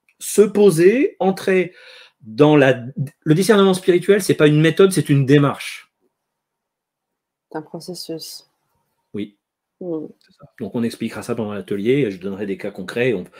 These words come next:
Speaker 1: parlera des cas concrets des personnes qui participeront et on décryptera tout ça.
Speaker 2: Génial, génial. Les amis, les amis, vous avez, euh, vous avez le lien, euh, merci Pierre, vous avez le lien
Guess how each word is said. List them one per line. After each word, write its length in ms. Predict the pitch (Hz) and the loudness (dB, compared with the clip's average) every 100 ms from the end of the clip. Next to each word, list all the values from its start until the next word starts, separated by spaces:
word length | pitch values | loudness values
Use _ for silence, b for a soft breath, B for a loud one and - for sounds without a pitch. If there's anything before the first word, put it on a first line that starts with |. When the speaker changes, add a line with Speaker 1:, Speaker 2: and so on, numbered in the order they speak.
| b b | b b
Speaker 1:
parlera 300 | 104 104 110 | -6 -4 -4
des 140 | 104 | -4
cas 120 | 104 98 | -8 -8
concrets 320 | 95 95 113 | -8 -8 -6
des 120 | 98 | -6
personnes 340 | 101 - 107 | -8 -8 -8
qui 120 | 107 95 | -8 -12
participeront 680 | 92 - 95 90 - 110 | -14 -14 -16 -16 -12 -8
et 40 | 113 | -8
on 80 | 82 | -10
décryptera 500 | 80 98 92 82 80 | -16 -18 -16 -20 -20
tout 120 | - | -20
ça. 140 | - _ _ _ _ | -20 _ _ _ _
Speaker 2:
Génial, 720 | 135 151 160 - 160 156 143 - | -20 -10 -10 -8 -10 -8 -10 -14
génial. 540 | 156 180 185 170 160 b b b b b b _ | -10 -6 -4 -4 -6 b b b b b b _
Les 140 | 202 | 6
amis, 420 | 240 254 233 175 - | 6 6 0 -2 -6
les 160 | 185 196 | -4 -2
amis, 340 | 202 220 214 | -2 -2 -4
vous 260 | 180 180 196 | -10 -8 0
avez, 400 | 190 190 240 214 | 0 0 0 2
euh, 420 | 180 165 160 160 151 | 2 -2 -6 -8 -10
vous 140 | 175 | -4
avez 140 | 214 247 | -2 -2
le 100 | 208 | -4
lien, 360 | 196 190 180 - | -4 -6 -8 -10
euh, 220 | 160 156 156 | -8 -6 -6
merci 400 | 156 - - 165 | -10 -16 -20 -20
Pierre, 200 | - 160 | -20 -18
vous 140 | 170 185 | -10 -6
avez 160 | 208 | -4
le 100 | 226 | -4
lien 460 | 202 185 196 190 190 | -6 -8 -10 -10 -14